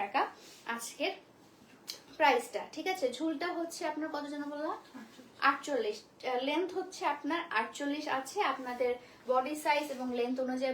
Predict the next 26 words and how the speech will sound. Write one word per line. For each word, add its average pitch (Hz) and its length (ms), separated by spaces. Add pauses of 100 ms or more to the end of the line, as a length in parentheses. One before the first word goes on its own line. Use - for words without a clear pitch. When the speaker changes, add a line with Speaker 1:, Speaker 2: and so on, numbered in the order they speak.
Speaker 1:
বানিয়ে 240 320
নেবেন। 277 280
এটা 277 160
হচ্ছে 277 200 (100)
আপনার 302 240 (120)
স্লিভসের 254 460
কাপড়টা। 214 420 (120)
এখন 294 180 (120)
দেখাই 302 300
হচ্ছে 330 220 (180)
প্যান্টের 247 420
কাপড়টা, 214 360 (100)
ঠিক 277 200
আছে? 254 160 (480)
খুবই 349 200 (100)
সুন্দর 359 360
হচ্ছে - 240 (140)
আপনার 302 340 (240)
একটা 262 300 (560)
অলিভ 262 280 (120)
কালারের 262 440
মধ্যে 240 300
হচ্ছে 277 220 (140)
প্যান্টের 247 400
কাপড়টা 240 420
আপনি 254 140